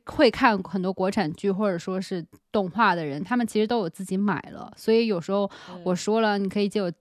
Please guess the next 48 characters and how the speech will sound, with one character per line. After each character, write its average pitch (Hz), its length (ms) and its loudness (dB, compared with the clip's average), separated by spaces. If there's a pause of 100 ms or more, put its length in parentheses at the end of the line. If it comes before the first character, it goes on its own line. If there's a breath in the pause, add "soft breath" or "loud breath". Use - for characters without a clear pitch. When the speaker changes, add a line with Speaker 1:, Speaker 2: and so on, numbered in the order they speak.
(100)
Speaker 1:
的 175 120 -4
会 190 140 -4
员”， 156 140 -6
那 190 120 -2
其 185 120 -6
实 185 60 -4
对 185 120 -8
方 175 140 -4
会 170 140 -6
说 175 240 -8
，“啊， 170 140 -4
我 160 100 -6
也 170 80 -6
买 165 180 -8 (100)
了” 185 200 -18
这 - 100 -18
种。 - 140 -20 (220)
所 240 100 0
以 233 40 0
其 262 140 2
实 247 60 2
身 262 140 2
边 254 180 2
我， 196 100 -8 (320)
就 226 120 -8
是 190 180 -8
我， 165 320 -10
就 233 160 -6 (160)
因 247 100 0
为 277 80 4
你 196 160 2
是 - 100 -4
不 175 140 -8
看 226 300 0
嘛， 170 120 -6
但 233 160 2
是 226 80 -2
身 262 120 2
边 254 160 2
我 208 100 0
只 196 100 -6
要 147 140 -6
看 202 400 2
综 202 240 -2
艺 202 100 2
或 196 160 0
者 190 60 -2
看 190 320 0